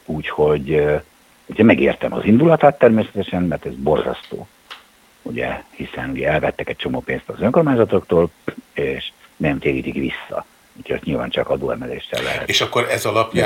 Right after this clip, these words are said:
Speaker 1: megoldani.
Speaker 2: amit én kérdeztem, az nem volt teljesen alaptalan, hogy vajon az a szervezet, amely az önkormányzat vezetője mögött van, az mennyire hasonlul meg a tekintetben,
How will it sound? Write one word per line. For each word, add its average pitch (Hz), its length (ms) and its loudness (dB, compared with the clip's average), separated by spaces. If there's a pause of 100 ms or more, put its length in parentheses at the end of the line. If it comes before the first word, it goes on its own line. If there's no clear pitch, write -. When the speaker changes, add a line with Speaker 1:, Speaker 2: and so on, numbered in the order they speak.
Speaker 1:
megoldani. 107 180 0
Speaker 2:
amit 110 220 -2
én 110 60 -8
kérdeztem, 107 580 -2
az 101 140 -6
nem 104 140 -6
volt 104 200 -6
teljesen 107 300 -4
alaptalan, 101 520 -2
hogy 95 200 -8
vajon 98 300 -2
az 101 220 -4
a 101 60 -4
szervezet, 92 600 -6
amely 98 320 -2
az 92 140 -4
önkormányzat 95 680 -6
vezetője 92 520 -6
mögött 92 340 -8
van, 101 140 -4
az 90 120 -8
mennyire 95 340 -4
hasonlul 92 500 -6
meg 92 180 -4
a 90 100 -2
tekintetben, 95 680 -6